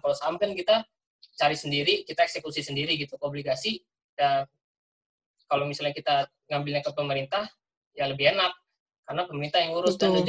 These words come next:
Speaker 1: jaminannya, nggak bakal ada pengurangan gitu.
Speaker 2: Mm-mm. Ya, jadi gitu ya. Em, apa namanya,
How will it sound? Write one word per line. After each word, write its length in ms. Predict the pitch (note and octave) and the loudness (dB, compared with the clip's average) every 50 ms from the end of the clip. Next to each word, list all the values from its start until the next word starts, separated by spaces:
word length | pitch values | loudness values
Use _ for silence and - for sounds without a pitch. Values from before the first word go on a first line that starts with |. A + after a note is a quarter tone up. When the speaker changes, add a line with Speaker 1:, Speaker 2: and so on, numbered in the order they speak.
| D3 | 2
Speaker 1:
jaminannya, 400 | D3 C#3+ C#3+ C#3+ D3 - E3 - - - - _ _ _ _ _ _ _ _ - | 0 0 -4 -4 -4 -4 -4 -6 -6 -8 -12 _ _ _ _ _ _ _ _ 0
nggak 140 | D3+ C#3 C#3+ | 2 2 2
bakal 160 | C#3+ D3 D3 C#3+ C#3+ | 4 4 4 6 6
ada 140 | D3 C#3+ C#3+ C#3 - - | 6 6 4 4 2 0
pengurangan 500 | D3 C#3+ C#3+ C#3+ C#3 C#3+ D3 D#3 D#3 D#3 D#3 D#3+ - _ - - _ _ _ _ _ _ _ _ _ _ _ _ _ _ - - - - - | -2 0 2 4 4 4 4 4 4 2 0 -4 -8 _ -20 -20 _ _ _ _ _ _ _ _ _ _ _ _ _ _ -20 -20 -20 -16 -14
gitu. 400 | C#3+ C#3+ - C3+ B2 B2 C3+ C#3 - _ _ _ _ _ _ _ _ _ _ _ _ _ _ _ _ _ _ _ - | -12 -6 -4 -2 -2 -2 -4 -10 -14 _ _ _ _ _ _ _ _ _ _ _ _ _ _ _ _ _ _ _ -10
Speaker 2:
Mm-mm. 600 | G3+ F#3+ G#3+ G3+ F#3+ F#3 F#3 F3+ F3 E3+ F3 F#3 - - - - - - _ - | -8 -8 -6 -2 -2 0 0 2 2 0 0 -2 -4 -6 -12 -16 -18 -6 _ 6
Ya, 280 | G3+ G3+ G3+ G3+ G3+ G3 | 8 8 8 8 8 6
jadi 220 | F3+ G3 F#3+ G#3+ | 6 6 6 6
gitu 240 | G#3+ A3+ A3+ - B3+ | 6 6 4 4 6
ya. 360 | A#3+ G#3+ G#3 G#3+ A#3 B3+ C4 B3+ - - | 6 8 8 8 6 4 2 -2 -6 -8
Em, 800 | G3 F#3 G#3 G3 G3 G3 G3 G3 G3 G3 G3 G3 G3 G3 G3+ G3+ _ _ _ _ _ _ _ _ _ _ _ - | -6 -4 -2 -2 -2 -2 -2 -2 -2 -2 -2 -2 -2 -2 -4 -6 _ _ _ _ _ _ _ _ _ _ _ -10
apa 180 | G3 G3+ - A#3 | -6 -2 0 0
namanya, 480 | A#3 A#3+ A#3 A#3+ B3 C4 C4+ C4+ - | 2 2 2 4 4 2 2 0 -2